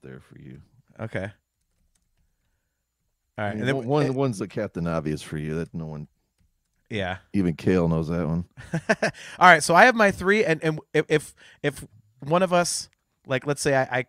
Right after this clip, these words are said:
Speaker 2: I call out a song and it's in your top three, we gotta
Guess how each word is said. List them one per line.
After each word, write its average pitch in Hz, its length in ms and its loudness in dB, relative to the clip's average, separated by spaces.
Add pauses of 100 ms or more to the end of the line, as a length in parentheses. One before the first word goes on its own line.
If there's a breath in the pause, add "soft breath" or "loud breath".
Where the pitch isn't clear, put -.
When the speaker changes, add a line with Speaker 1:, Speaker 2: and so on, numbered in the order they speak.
(120)
Speaker 2:
I 123 100 -2
call 127 240 0
out 123 140 2
a 117 40 -6
song 123 360 -4
and 110 80 -6
it's - 200 -10
in 110 160 -8
your 113 80 -4
top 110 240 -2
three, 113 160 -6
we 110 80 -8
gotta 107 220 -2